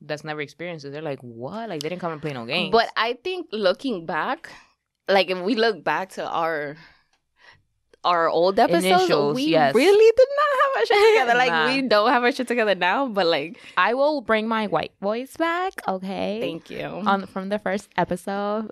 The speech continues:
Speaker 1: The
Speaker 2: Yeah,
Speaker 1: one,
Speaker 2: go tune into that one,
Speaker 1: the
Speaker 2: 'cause
Speaker 1: real
Speaker 2: <laughs>
Speaker 1: ones, no. Yeah, tune into that one. That's only, like, five minutes, so <laughs>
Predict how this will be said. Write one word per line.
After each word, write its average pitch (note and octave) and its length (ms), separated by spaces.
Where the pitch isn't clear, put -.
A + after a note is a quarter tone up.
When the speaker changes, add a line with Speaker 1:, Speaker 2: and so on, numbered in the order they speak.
Speaker 1:
The F3 140
Speaker 2:
Yeah, G#3+ 200
Speaker 1:
one, A3 100
Speaker 2:
go B3 140
tune G4 200
into A3+ 180
that D#3 220
one, D#3+ 140
Speaker 1:
the G3 60
Speaker 2:
'cause G#3 80
Speaker 1:
real G#3 240
Speaker 2:
<laughs> - 20
Speaker 1:
ones, A3+ 320
no. E3 260
Yeah, G3 280
tune A3 160
into B3+ 140
that G#3 100
one. F3+ 100
That's F3 160
only, G3 160
like, E3 140
five D3+ 180
minutes, C3 300
so - 200
<laughs> A3 440